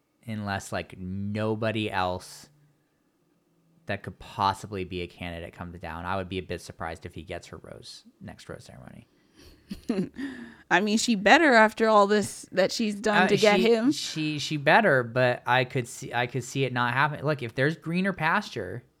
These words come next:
Speaker 1: especially, I mean, she's, like, she's in control now.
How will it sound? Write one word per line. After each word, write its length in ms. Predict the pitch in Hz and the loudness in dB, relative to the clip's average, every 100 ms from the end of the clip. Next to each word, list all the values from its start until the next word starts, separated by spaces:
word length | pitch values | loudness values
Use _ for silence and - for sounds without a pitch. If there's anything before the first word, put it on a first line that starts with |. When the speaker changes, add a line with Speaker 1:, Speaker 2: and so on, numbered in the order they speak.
| _ _ _ | _ _ _
Speaker 1:
especially, 480 | - - 175 175 160 | -2 2 2 0 -6
I 40 | 151 | -2
mean, 160 | 147 | -2
she's, 400 | 135 160 180 170 | -2 -2 -2 -2
like, 120 | 156 | -6
she's 460 | 139 - 139 160 151 | -6 -6 -4 -4 -6
in 180 | 170 170 | -6 -4
control 400 | 170 - 160 202 | -6 -4 -4 -4
now. 320 | 95 - - | -6 -10 -18